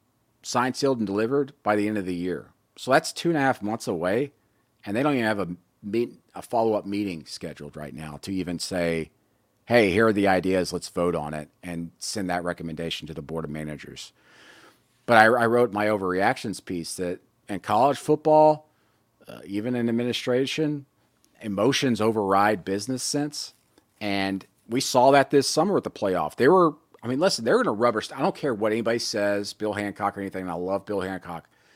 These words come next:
but they were just gonna rubber stamp that thing in September and go, "Twelve teams, let's start in twenty-three, let's go." Um, and then O U and Texas went to the S E C, and everybody's feelings got hurt.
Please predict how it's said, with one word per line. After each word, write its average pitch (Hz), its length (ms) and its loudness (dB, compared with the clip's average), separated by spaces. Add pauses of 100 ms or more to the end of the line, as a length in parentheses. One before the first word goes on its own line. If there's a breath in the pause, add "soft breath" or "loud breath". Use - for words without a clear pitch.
(200)
but 151 120 -10
they 196 80 6
were 190 100 8
just 151 160 -2
gonna 139 120 0
rubber 107 240 -2
stamp 101 300 -8
that 92 180 -6
thing 90 160 -8
in 82 80 -10
September 101 560 -8
and 85 80 -8
go, 87 100 -6
"Twelve 123 320 -6
teams, 113 380 -6
let's 101 100 -8
start 98 220 -6
in 90 60 -12
twenty-three, 92 500 -8
let's 85 180 -8
go." 80 280 -8 (720 soft breath)
Um, 95 440 2 (100)
and 113 160 0
then 127 260 0
O 127 140 4
U 123 220 2
and 107 100 -4
Texas 175 400 -4
went 113 120 -6
to - 40 -20
the 113 140 0
S 107 160 -4
E 110 40 -8
C, 143 300 -2
and 92 80 -2
everybody's 139 420 -2
feelings 196 440 -4
got 85 240 -2
hurt. 82 420 -8